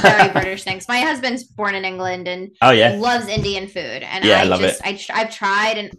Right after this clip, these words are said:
Speaker 1: I can't get into it, but I understand why people like it.
Speaker 2: Yeah. What about the best beach that you traveled to or seen?
Speaker 1: Gosh, so many. Cancun actually was really nice. You couldn't really, like, the water was clear, but you, like, the timing we were at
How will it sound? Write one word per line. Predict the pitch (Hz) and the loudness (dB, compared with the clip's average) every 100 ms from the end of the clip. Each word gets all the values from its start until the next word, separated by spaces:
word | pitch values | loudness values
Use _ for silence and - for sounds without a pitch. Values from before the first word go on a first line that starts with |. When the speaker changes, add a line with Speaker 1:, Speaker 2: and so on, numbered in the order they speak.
| - | -18
Speaker 1:
I | 202 | -16
can't | - 277 | -10 -10
get | 285 | -8
into | 285 285 285 285 | -8 -10 -8 -6
it, | 277 269 | -4 -2
but | 214 | -2
I | 196 | -2
understand | 208 196 196 185 | -4 -6 -8 -8
why | 170 | -8
people | 175 - - | -10 -12 -16
like | 107 98 - | -14 -14 -12
it. | 113 113 - _ _ _ - | -12 -12 -14 _ _ _ -8
Speaker 2:
Yeah. | 78 78 - | -6 -4 4
What | 151 | 6
about | 160 139 98 135 - _ _ _ _ - | 8 6 6 2 -4 _ _ _ _ -2
the | 107 | -2
best | - 117 - | 2 2 2
beach | - 104 - - | 0 0 0 -4
that | - 76 | -4 -4
you | 95 | -2
traveled | - 90 92 | -2 0 -2
to | - 85 101 - | -2 -4 -4 -2
or | 92 | 0
seen? | - 85 - _ _ | 2 0 -4 _ _
Speaker 1:
Gosh, | 202 202 175 - - - | -12 -10 -12 -16 -16 -12
so | 214 | -10
many. | 233 214 170 - - _ _ _ - | -8 -10 -10 -14 -20 _ _ _ -8
Cancun | 370 349 494 554 | -4 -4 -4 -4
actually | 370 359 320 | -4 -6 -10
was | 254 | -10
really | 196 185 165 | -8 -8 -8
nice. | 160 131 180 226 - | -6 -6 -8 -10 -14
You | 214 | -12
couldn't | 381 415 | -10 -8
really, | - 220 | -8 -8
like, | 226 220 | -8 -8
the | |
water | 220 226 226 233 | -6 -4 -4 -6
was | 247 | -12
clear, | - - 247 247 240 | -14 -10 -6 -6 -6
but | 190 | -10
you, | 123 _ 185 | -14 _ -12
like, | 175 - | -12 -12
the | |
timing | 190 190 190 196 196 | -10 -6 -6 -6 -6
we | 196 | -6
were | 196 | -2
at | 190 190 170 | 0 0 -2